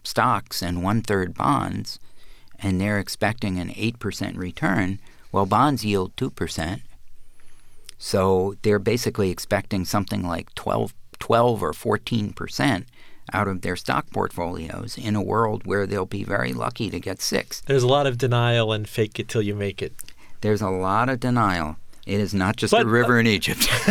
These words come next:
Speaker 2: <laughs> paradoxically, something comforting in that no one knows what they're talking about when you think about it, right?
Speaker 1: That's right.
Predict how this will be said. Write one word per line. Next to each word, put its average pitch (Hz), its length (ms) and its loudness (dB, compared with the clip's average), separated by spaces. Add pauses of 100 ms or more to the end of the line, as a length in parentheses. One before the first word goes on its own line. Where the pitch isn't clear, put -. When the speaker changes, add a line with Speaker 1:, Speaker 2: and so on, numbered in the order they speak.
(140)
Speaker 2:
<laughs> - 360 0
paradoxically, 202 880 4
something 143 360 2
comforting 127 440 2
in 120 120 0
that 110 180 -4
no 123 220 6
one 104 180 2
knows 98 240 -6
what 104 120 -2
they're 101 120 2
talking 104 360 2
about 95 260 -2
when 98 100 -6
you 98 80 -4
think 104 240 -6
about 87 240 -4
it, 87 100 -8
right? 101 320 -4
Speaker 1:
That's 104 240 0
right. 147 280 2